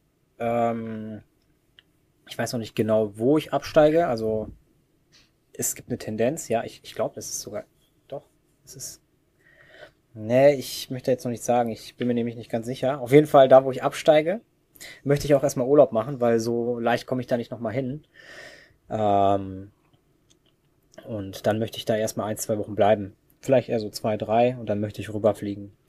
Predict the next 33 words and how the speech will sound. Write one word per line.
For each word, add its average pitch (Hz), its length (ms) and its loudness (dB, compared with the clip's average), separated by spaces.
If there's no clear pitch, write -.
Also 107 280 -4
falls - 800 2
jemand 120 380 0
Lust 131 300 -2
hat, 139 240 0
mein 120 160 -4
Travel 139 300 0
Buddy 135 260 4
zu - 140 -8
sein, 131 400 0
gerne, 127 240 0
ich 123 100 -16
bin 123 80 -8
noch 120 100 -4
auf 123 100 -2
der 117 120 -4
Suche, 131 300 -2
ansonsten 120 520 -8
mache 113 140 -6
ich - 60 -20
das - 160 -12
auch 110 160 -6
gerne 107 180 -2
alleine. 120 380 -2
Ähm, 104 760 -4
ja, 92 240 -6
ist - 140 -12
auf - 140 -12
jeden 104 140 -10
Fall 101 320 -4
ein 101 120 -12
exotischer - 540 -12
Ort - 460 -8